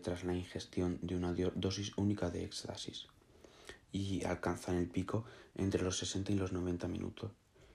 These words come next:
y se puede mantener, eh, durante tres o cinco horas. Muchos grupos de investigación han observado que los consumidores de M D M A y de drogas de diseño en general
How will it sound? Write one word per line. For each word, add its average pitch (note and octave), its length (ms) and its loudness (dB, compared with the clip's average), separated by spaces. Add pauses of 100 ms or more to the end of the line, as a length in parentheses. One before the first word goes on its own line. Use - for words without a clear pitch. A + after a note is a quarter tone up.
(280)
y G2 140 0
se F#2+ 120 0
puede F2+ 240 2
mantener, F#2 600 0 (120)
eh, F#2 200 0
durante F2+ 440 -2
tres - 320 -2
o - 40 -8
cinco - 300 0
horas. - 340 -4 (2000)
Muchos G#2 260 6
grupos G#2+ 380 6
de F2+ 260 4
investigación F2+ 920 0
han F#2 140 2
observado G2 560 2
que F#2 120 0
los F2 120 0
consumidores F2+ 680 0
de F2 300 -2
M F#2 180 0
D F#2+ 60 -2
M F2 240 0
A F2 100 -4 (340)
y F#2 140 0
de F2+ 140 2
drogas F#2 300 4
de F2+ 100 2
diseño F2 320 0
en E2+ 60 -4
general F2 440 -2